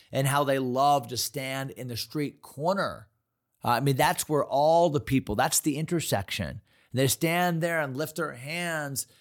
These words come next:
and they pray loudly and everyone walks by and, "Wow, how religious they are and how important they are. And look at that important religious leader praying." And boy, he prays for such a long time.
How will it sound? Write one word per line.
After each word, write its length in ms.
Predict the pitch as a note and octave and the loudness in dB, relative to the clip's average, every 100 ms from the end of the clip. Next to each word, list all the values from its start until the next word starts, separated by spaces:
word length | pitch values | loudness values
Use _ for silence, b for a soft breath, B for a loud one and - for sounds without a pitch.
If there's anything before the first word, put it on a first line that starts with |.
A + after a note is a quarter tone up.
| b | b
and 140 | - C#3+ | -6 -2
they 80 | D3 | -2
pray 420 | - F3 G3 F#3+ | 0 0 2 2
loudly 800 | D#3 C#3 F#3+ G3 D#3+ D3+ C3 A#2+ | 2 0 2 2 0 0 0 -2
and 140 | A#2 | -4
everyone 380 | - E3 G3 F3 | -6 -4 -2 -2
walks 260 | E3 F3 - | 0 -2 -4
by 320 | - E3+ F#3 | -4 -2 0
and, 160 | C#3+ A#2 | -2 -6
"Wow, 560 | C3+ D#3+ D#3 C#3+ A#2 b b b | -8 -8 -2 0 0 b b b
how 720 | - - D3 E3 D#3 C#3 A2+ - b b | -10 -2 4 6 6 6 0 -4 b b
religious 600 | A#2 C3+ D3 D3 D3 A#2+ | 6 8 8 6 2 0
they 240 | - C3 B2 | 2 2 4
are 480 | B2+ D3 D3+ C#3 | 4 4 6 6
and 160 | A2+ G2 b b | 4 0 b b
how 680 | - D#3+ F3 F3 D#3 C3 A2+ b b | -6 0 4 6 6 2 -2 b b
important 720 | - D3 - D#3 F#3+ C3+ D3 A2 | -2 -2 -2 0 0 0 -8 0
they 240 | D3+ D3+ - | 2 2 0
are. 440 | C3 E3+ E3+ C#3+ | 2 4 4 4
And 140 | A2 G#2 b b | 2 -4 b b
look 260 | C3+ G3+ G#3+ | 2 4 4
at 200 | G3+ - | 0 2
that 260 | D#3 C#3 C3+ | 0 0 -2
important 720 | B2+ - - F#3 G#3+ G3 E3+ | -8 -8 0 2 2 0 0
religious 500 | D3 E3+ F3 F#3 - | 2 2 2 -4 0
leader 300 | F3+ D#3+ C3 | 2 2 0
praying." 540 | - - F3+ F3 C3+ | -2 -6 -4 -4 -6
And 180 | A2 A#2 | -10 -6
boy, 160 | G3 F#3+ | 0 2
he 60 | |
prays 420 | - - F#3 G#3+ - | 0 -2 0 0 0
for 140 | D3+ | -2
such 320 | - G#3 - | 0 -2 0
a 40 | E3 | 0
long 540 | C#3 E3+ G#3 A3 A#3 | 2 2 4 2 -2
time. 800 | - C3+ E3+ A#3+ A3+ A2+ E2 | -8 -8 -6 -4 -4 -6 -8